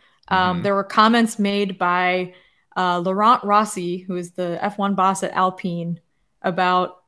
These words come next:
Speaker 1: the quote unquote consequences of failure, as the headline in E S P N read. Um,
Speaker 2: Yeah.
Speaker 1: but essentially, he just was like, "Yeah, there's gonna be changes, and they're gonna be probably pretty big ones." It seems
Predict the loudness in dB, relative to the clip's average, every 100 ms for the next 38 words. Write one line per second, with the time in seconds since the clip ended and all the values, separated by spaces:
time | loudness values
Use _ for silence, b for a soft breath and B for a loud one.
0 | -8 -4 -4 -4 0 2 2 2 0 0
1 | -2 -2 -2 0 0 -2 -8 -12 -4 -2
2 | 0 -2 -4 -8 _ -4 -2 -2 -4 -4
3 | -6 0 2 4 2 2 0 0 -2 0
4 | 2 4 4 2 2 4 4 0 B B
5 | B 6 6 6 6 6 8 6 6 6
6 | 6 6 6 8 6 2 2 4 6 6
7 | 4 0 4 4 6 2 2 2 2 2
8 | 2 2 2 2 -2 -2 0 2 2 0
9 | -2 0 0 -2 -4 _ -2 2 2 2
10 | -2 -4 -4 -4 -4 -4 -2 0 2 2
11 | 4 0 -2 -4 -2 -2 0 -2